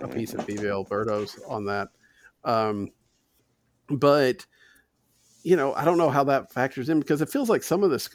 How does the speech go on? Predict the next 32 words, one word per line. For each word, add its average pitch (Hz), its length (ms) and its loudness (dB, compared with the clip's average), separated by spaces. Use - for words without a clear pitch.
control 120 400 -2
issues 175 300 -4
that 170 80 -4
the - 60 -10
Cardinals 156 300 -4
have 151 280 -2
is 147 480 0
the 120 80 -4
ball 120 260 6
moves 147 400 0
more 90 220 -6
than 73 120 -10
they 62 100 -12
think. - 180 -12
Now, 120 80 -4
some 233 220 2
of 101 100 -2
it's 95 120 -10
they 98 120 -4
just 92 240 -12
don't, - 160 -12
don't - 200 -12
throw - 100 -18
strikes, 107 400 -4
but - 120 -8
some 214 140 4
of 151 100 2
it 123 100 0
is 143 320 2
maybe 117 280 0
it's - 180 -4
moving 123 480 -2